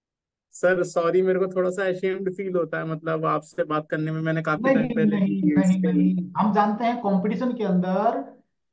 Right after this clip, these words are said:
Speaker 2: डिजायर्ड रिजल्ट इतने जल्दी नहीं मिलते जितने हम चाहते हैं, इसलिए कंटिन्यूअसली टच में रहिए। मैं जानता हूँ तीन तीन, चार चार अटेम्प्ट के बाद भी क्वालिफाई करते हैं। Don't worry, कनेक्शन में रहोगे तो बेटर रहेगा।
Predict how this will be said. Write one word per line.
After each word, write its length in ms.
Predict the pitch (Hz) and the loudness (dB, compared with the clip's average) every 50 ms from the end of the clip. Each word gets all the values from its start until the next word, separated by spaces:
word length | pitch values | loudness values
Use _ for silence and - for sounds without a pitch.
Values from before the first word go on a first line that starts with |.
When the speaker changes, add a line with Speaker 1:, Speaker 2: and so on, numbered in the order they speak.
| _ _ _ _ _ _ _ _ | _ _ _ _ _ _ _ _
Speaker 2:
डिजायर्ड 520 | 143 160 196 196 214 220 220 233 226 202 185 | -2 0 2 2 2 2 2 2 2 0 -2
रिजल्ट 340 | 180 180 185 202 208 - 226 | -2 -2 -2 -2 -2 -2 -4
इतने 400 | - - - 220 196 214 220 202 | -8 -10 -8 -6 -6 -4 -2 -2
जल्दी 280 | 196 226 208 185 214 | -2 0 0 0 0
नहीं 160 | 196 196 202 | 0 0 0
मिलते 360 | 202 202 190 185 - 214 226 196 | -2 -2 -2 -4 -4 -4 -4 -4
जितने 300 | 185 180 180 190 190 208 | -4 -6 -6 -6 -4 -4
हम 100 | 208 190 | -4 -4
चाहते 340 | - 175 156 - - 180 | -4 -6 -8 -6 -6 -4
हैं, 480 | 185 175 160 170 170 180 190 202 - - | -4 -4 -4 -4 -6 -6 -6 -6 -8 -10
इसलिए 540 | 180 170 - 175 180 175 180 190 202 220 - - | -10 -10 -6 -4 -2 0 2 2 2 2 0 0
कंटिन्यूअसली 600 | - 185 180 185 185 185 185 185 - 208 202 190 | 0 2 2 2 2 2 -2 -2 -2 -4 -6 -4
टच 240 | 190 180 180 - | -4 -6 -4 -4
में 100 | 185 185 | -4 -4
रहिए। 260 | 175 170 165 175 196 196 | -2 -4 -2 -2 -2 -2
मैं 180 | 196 190 180 | -2 -4 -6
जानता 340 | 156 156 156 160 156 - 180 | -6 -6 -8 -8 -6 -4 -4
हूँ 320 | 180 175 190 208 202 180 | -2 -2 0 -2 -2 -2
तीन 240 | - 185 180 180 180 | 0 2 4 4 4
तीन, 160 | 190 202 202 | 2 0 -2
चार 440 | 202 175 139 - - 170 160 156 - | -2 -4 -8 -10 -6 -6 -6 -4 -4
चार 140 | 190 185 180 | -2 -2 -2
अटेम्प्ट 240 | - 170 175 185 - | -2 -2 -4 -4 -4
के 80 | 190 175 | -4 -4
बाद 240 | 143 151 151 151 170 | -2 -2 -2 -2 -2
भी 140 | 185 196 | -2 -2
क्वालिफाई 340 | 185 190 170 165 - 180 175 | -2 -2 -2 -2 -2 -4 -4
करते 280 | 170 - 143 135 156 156 | -4 -4 -6 -6 -6 -6
हैं। 500 | 151 147 151 165 185 214 - - - _ _ _ _ _ _ _ 131 | -6 -4 -4 -2 -4 -4 -6 -8 -14 _ _ _ _ _ _ _ 0
Don't 200 | 165 190 202 190 | 2 2 2 2
worry, 380 | 175 160 175 196 214 202 - - - - - _ _ _ _ _ _ _ _ _ _ _ - | 2 0 0 2 0 0 -2 -4 -8 -14 -20 _ _ _ _ _ _ _ _ _ _ _ 0
कनेक्शन 380 | 180 185 202 - - 240 240 | 2 2 2 2 -2 -2 0
में 100 | 247 233 | 2 2
रहोगे 380 | 214 208 202 190 190 226 262 277 285 285 - - - - _ _ _ - | 4 4 4 4 2 2 2 2 0 -2 -4 -10 -16 -20 _ _ _ -4
तो 60 | 220 | -2
बेटर 400 | 180 - 190 190 185 185 208 214 | -2 0 0 0 -2 -2 -2 -4
रहेगा। 640 | 226 226 214 214 202 196 156 135 - - - - | -2 0 0 0 0 0 -2 -4 -6 -10 -14 -20